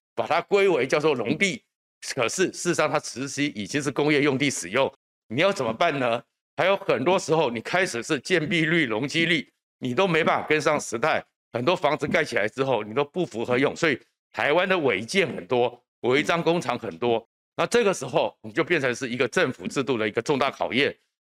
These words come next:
因为你的法规制度看起来非常严谨，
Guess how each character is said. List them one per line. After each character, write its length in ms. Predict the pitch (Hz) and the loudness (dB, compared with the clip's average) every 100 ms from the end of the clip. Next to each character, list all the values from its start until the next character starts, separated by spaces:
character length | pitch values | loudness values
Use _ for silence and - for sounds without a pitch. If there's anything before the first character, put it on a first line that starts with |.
| - | -4
因 180 | - 220 | 0 2
为 140 | 196 | 2
你 120 | 127 | -2
的 160 | 92 135 | -2 -2
法 260 | - 117 87 | 0 -2 0
规 340 | 160 180 185 - _ - | 2 2 0 -6 _ -8
制 220 | - 190 | 0 0
度 280 | 127 165 - | 2 0 -2
看 280 | - - 156 | -6 -4 -4
起 140 | - 90 | -6 -8
来 220 | 92 85 - | -6 -6 -2
非 140 | 170 | -2
常 180 | 160 127 | 0 -2
严 200 | 110 113 | -2 -2
谨， 220 | 101 104 | -4 -10